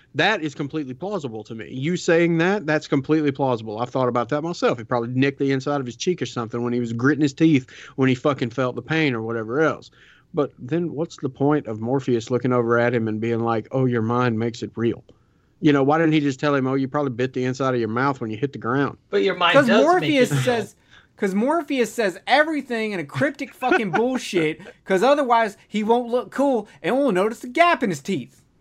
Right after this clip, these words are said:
Speaker 1: I mean, and then, and,
Speaker 3: <laughs>
Speaker 1: and, and then we can go into more stuff about that, where it's just like, okay, because you get shot in the Matrix, why would that kill you? And, I mean, like,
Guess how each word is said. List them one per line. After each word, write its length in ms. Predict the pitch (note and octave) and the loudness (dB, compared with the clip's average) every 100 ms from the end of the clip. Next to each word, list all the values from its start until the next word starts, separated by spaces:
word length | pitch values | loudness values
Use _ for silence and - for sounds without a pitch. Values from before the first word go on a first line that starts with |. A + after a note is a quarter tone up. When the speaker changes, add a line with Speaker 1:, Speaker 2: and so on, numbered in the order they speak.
| - | -4
Speaker 1:
I 80 | |
mean, 220 | F3 A3+ A3+ | 2 2 2
and 160 | A3+ | 2
then, 160 | B3 B3 | 2 2
and, 280 | C#4+ A3+ A#3 | 2 2 0
Speaker 3:
<laughs> 100 | A#3 | -2
Speaker 1:
and, 260 | A3+ A3+ G#3+ | -2 -2 -2
and 160 | F#3+ G3+ | 0 2
then 100 | G#3+ | 2
we 120 | A3 | 2
can 140 | G#3+ G#3+ | 0 0
go 180 | A3 | 0
into 180 | A3 G3+ | 0 -2
more 280 | G3+ G3+ A3 | -2 0 0
stuff 320 | - D#3 C3+ | 0 -2 -2
about 320 | A#2+ A#2 A2 | -2 -4 -2
that, 200 | B2 A#2 | -2 -2
where 160 | G#2+ C#3+ | 0 0
it's 140 | D3+ - | 0 -2
just 160 | E3 | -2
like, 220 | F3+ E3 | 0 0
okay, 360 | C3+ F3 F3+ G3+ | 2 0 4 2
because 500 | E3+ C3+ - G#3 G#3 | 2 0 4 4 2
you 40 | |
get 140 | G#3+ F#3+ | 2 2
shot 280 | - G3 F#3+ | 4 4 4
in 60 | F#3 | 2
the 60 | |
Matrix, 540 | F3 F#3+ F#3+ G#3 G3+ - _ - _ | 4 4 4 4 2 -4 _ -20 _
why 500 | - G#2+ A#2+ F3+ A3+ | -10 0 2 4 4
would 200 | G#3+ G3 | 4 4
that 200 | F#3 F#3 | 4 0
kill 260 | - G3 F#3+ | 2 6 6
you? 280 | F3+ F3 E3 | 6 4 4
And, 200 | D#3 D3+ E3 E3+ E3 | 2 -2 -4 -4 -2
I 80 | E3+ | 2
mean, 200 | F3 D#3 | 4 4
like, 260 | D#3 C3 | 2 -2